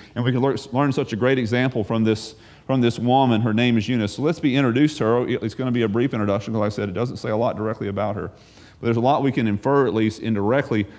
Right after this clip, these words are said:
from the life and, uh, ministry of this young man, Timothy. So let's start here.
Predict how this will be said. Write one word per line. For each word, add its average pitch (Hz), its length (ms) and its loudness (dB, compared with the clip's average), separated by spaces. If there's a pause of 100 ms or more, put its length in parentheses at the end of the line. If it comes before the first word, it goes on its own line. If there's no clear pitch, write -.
(220)
from 117 240 0
the 101 100 0
life 120 500 0
and, 107 320 -2
uh, 98 280 -2
ministry 113 720 0
of 101 260 -2
this 101 200 -4
young 107 200 -2
man, 101 220 -2
Timothy. 98 400 -4
So 123 160 -4
let's 143 160 0
start 131 260 -2
here. 110 200 0